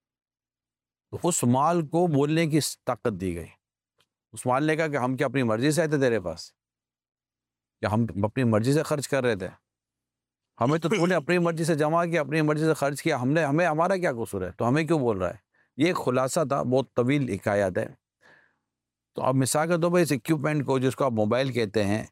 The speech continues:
یہ equipment کو، جس کو آپ یہ کہتے ہیں کہ یہ ایک ایسی چیز ہے، تو اگر اس کے پاس کوئی زبان ہو اور وہ آپ سے بات کر سکے، تو کیا یہ آپ کو نہیں کہے گا کہ "تم یہ جو آپ کر رہے ہیں، کیا، کیا میں نے آپ کو کہا ہے؟" تو بات equipment سے کی جائے،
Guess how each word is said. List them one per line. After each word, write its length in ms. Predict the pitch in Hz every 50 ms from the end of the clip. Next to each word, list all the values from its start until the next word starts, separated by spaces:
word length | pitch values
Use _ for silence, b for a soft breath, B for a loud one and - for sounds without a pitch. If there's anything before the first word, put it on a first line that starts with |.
| _ _ _ _
یہ 160 | - 120 123 117
equipment 440 | - - 135 135 135 135 131 127
کو، 80 | 127 135
جس 220 | 113 117 107 -
کو 80 | - 127
آپ 120 | 123 117
یہ 100 | 117 113
کہتے 320 | 107 - 110 104 - - 120
ہیں 100 | 120 117
کہ 60 | 113
یہ 420 | 113 107 104 107 107 107 104 101 98
ایک 220 | 76 104 101 95
ایسی 220 | 107 101 - 110 98
چیز 300 | - 113 113 110 90 98
ہے، 120 | 101 - - - _ _ _ _ _ _ _ _ _ _ _ _ _ -
تو 100 | - -
اگر 300 | - 113 113 120 151 165
اس 240 | 170 120 131 - -
کے 100 | - 143
پاس 240 | 120 120 139 143 127
کوئی 140 | 139 147 123
زبان 400 | 98 107 104 120 120 131 135 120
ہو 260 | 98 98 110 107 82 - _
اور 160 | - 117 123
وہ 120 | 127 131 117
آپ 180 | 113 123 113
سے 100 | - 135
بات 280 | 117 110 110 123 127 -
کر 160 | - 127 117
سکے، 320 | 101 - 107 92 101 101
تو 120 | 95 107 113
کیا 160 | 107 143 143
یہ 160 | 151 143 143
آپ 160 | 131 127 -
کو 80 | - 135
نہیں 180 | 127 131 151 139
کہے 220 | 139 156 151 143
گا 100 | 151 151
کہ 120 | 127 139 139 110 95 - _ _ _ _ _ _ _ _
"تم 140 | - 117 107
یہ 120 | 110 123 131
جو 140 | 123 131
آپ 100 | 117 117 104 - _ _ _ _ _ _
کر 160 | - 135 147 156
رہے 140 | 139 120
ہیں، 160 | 120 123 123 123 - _ _ _ _ _ _ _ _
کیا، 100 | - 113
کیا 160 | 110 - 123
میں 220 | 113 110 110 117 135
نے 100 | 151 160
آپ 80 | 160
کو 120 | 143 156 139
کہا 200 | - 127 117 113
ہے؟" 160 | 101 - - - _ _ _ _ _ _ _ _ _ _ _ _ b b b b b b b
تو 80 | _ 139
بات 340 | 131 120 123 135 151 180 160 - _ _
equipment 520 | - 107 - - 147 147 135 170 180 190 180
سے 100 | 185 170
کی 260 | - - 165 170 160
جائے، 260 | 160 160 170 175 -